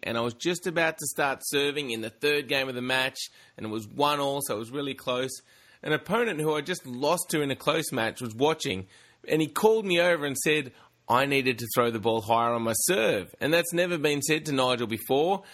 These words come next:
and he's, you know, he's usually very close to the six inches, so he didn't think it was a problem. And being a local league, most people don't complain, as you're not really gaining an advantage." And he said the umpire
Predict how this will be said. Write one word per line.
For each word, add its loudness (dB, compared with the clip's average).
and 2
he's, -2
you -2
know, 2
he's -2
usually 0
very 4
close 0
to -8
the -2
six -4
inches, 0
so 2
he 0
didn't -2
think -2
it 0
was 0
a -2
problem. 0
And 2
being 2
a 0
local 2
league, 0
most 2
people 2
don't 0
complain, 2
as -2
you're 0
not 2
really 0
gaining 2
an 0
advantage." 0
And 2
he 0
said 0
the -2
umpire 2